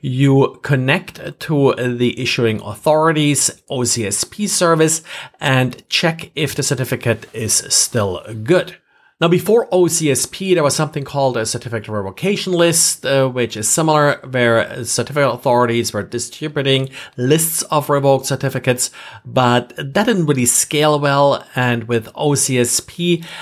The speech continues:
the service can not just tell you that certificate was revoked, it can also tell you if a certificate was never issued. But of course, newer versions of Mac O S do require that software is digitally signed, and before the software is launched,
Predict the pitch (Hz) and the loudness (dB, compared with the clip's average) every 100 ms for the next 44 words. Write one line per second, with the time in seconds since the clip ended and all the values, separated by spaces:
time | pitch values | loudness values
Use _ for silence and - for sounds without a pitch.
0 | - - 135 131 131 127 - - - 165 | -14 -10 -6 0 4 4 2 -2 0 2
1 | 160 143 - 143 143 269 - 160 - 160 | 2 2 0 0 0 0 -2 -2 2 2
2 | 156 135 123 117 127 113 107 - 107 101 | 4 4 2 -2 -2 0 0 -2 -4 0
3 | 131 147 160 117 120 131 - - 120 - | 2 2 0 -8 -6 -4 -4 -4 -4 -2
4 | 117 117 113 110 - - - 123 123 - | 0 2 0 -2 -8 -16 -8 -4 -2 0
5 | 117 110 117 - 104 - - 107 107 104 | -2 -4 -4 -2 -2 -4 -14 -4 0 0
6 | - 104 101 95 98 - - - - 135 | 0 0 0 0 -2 -2 -2 0 2 0
7 | - _ _ _ _ 190 196 - 277 254 | -2 _ _ _ _ -2 0 2 2 4
8 | 214 214 190 165 214 214 190 165 160 151 | 4 6 4 4 2 4 2 2 2 2
9 | 147 147 143 165 190 - - 156 135 151 | 2 2 2 2 2 0 -2 -4 -2 0
10 | 143 - 139 139 135 123 120 - 127 123 | 0 0 0 2 4 2 0 0 0 0
11 | - 123 120 104 113 - - 110 98 - | 0 0 0 -2 -2 0 0 0 -2 -4
12 | - 156 147 156 156 - 143 123 107 117 | -2 0 2 2 0 0 0 0 0 -4
13 | 107 127 120 110 - 113 104 104 98 - | -4 0 0 2 0 0 0 -2 0 -2
14 | 98 - 120 135 139 135 - | -6 -4 0 2 2 0 -6